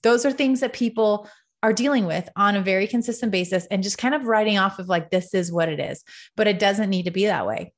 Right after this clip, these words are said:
And it can, a lot of it is stemming from your gut health. So if you are interested in learning more about this,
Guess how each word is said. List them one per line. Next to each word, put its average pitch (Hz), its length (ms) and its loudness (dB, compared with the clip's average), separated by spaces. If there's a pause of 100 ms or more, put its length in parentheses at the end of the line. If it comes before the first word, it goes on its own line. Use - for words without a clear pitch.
(120)
And 220 120 2
it 208 80 -4
can, 208 340 -2 (400)
a 202 80 2
lot 208 320 4
of 190 140 0
it 156 180 2
is - 180 -2
stemming 180 520 -2
from 170 260 -4
your 165 120 -4
gut 147 180 -4
health. - 340 -12 (280)
So 190 380 0 (380)
if 233 200 4
you 269 140 2
are 262 160 4
interested - 720 -2
in 190 220 -2
learning 208 260 2
more 190 160 2
about 196 360 0
this, 175 340 0